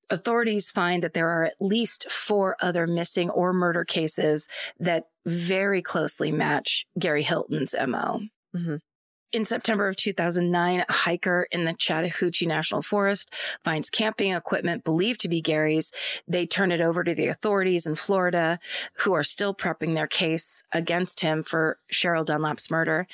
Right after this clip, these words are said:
Speaker 2: Mm-hmm.
Speaker 1: And in February of twenty ten, I've heard this story before, but I didn't realize it was attached to this case. A reporter and a crime writer named Fred Rosen,
Speaker 2: Mm-hmm.
Speaker 1: he wrote the book Lobster Boy about Grady Stiles, who
Speaker 2: Mm-hmm.
Speaker 1: we covered on this show.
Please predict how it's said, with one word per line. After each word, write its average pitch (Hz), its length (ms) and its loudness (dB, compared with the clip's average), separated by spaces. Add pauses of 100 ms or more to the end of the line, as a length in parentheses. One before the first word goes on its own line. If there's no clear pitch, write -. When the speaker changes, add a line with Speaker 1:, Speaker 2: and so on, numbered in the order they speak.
Speaker 2:
Mm-hmm. 185 260 -2
Speaker 1:
And 170 80 0
in 180 60 0
February 190 500 2
of 175 60 -4
twenty 175 300 0
ten, 208 540 0 (240)
I've 202 220 0
heard 214 240 -2
this 196 180 0
story 156 320 0
before, 165 320 0
but 165 140 0
I 165 80 2
didn't 165 280 0
realize 160 400 0
it - 120 -2
was 151 140 -2
attached - 420 -4
to 160 80 0
this - 240 -2
case. - 520 -2 (520)
A 170 80 0
reporter 240 500 0
and 196 140 2
a 175 40 -4
crime 202 440 0
writer 160 480 0
named 175 240 -2
Fred 202 280 0
Rosen, 170 680 0 (180)
Speaker 2:
Mm-hmm. 170 100 -4
Speaker 1:
he 196 120 2
wrote 185 220 0
the 196 80 -2
book 170 200 -2
Lobster 160 400 0
Boy 175 220 2
about 160 240 0
Grady 160 300 0
Stiles, 165 640 0
who 180 160 2
Speaker 2:
Mm-hmm. 175 240 2 (580)
Speaker 1:
we 185 180 2
covered 185 300 0
on 185 160 0
this 185 140 2
show. 185 460 0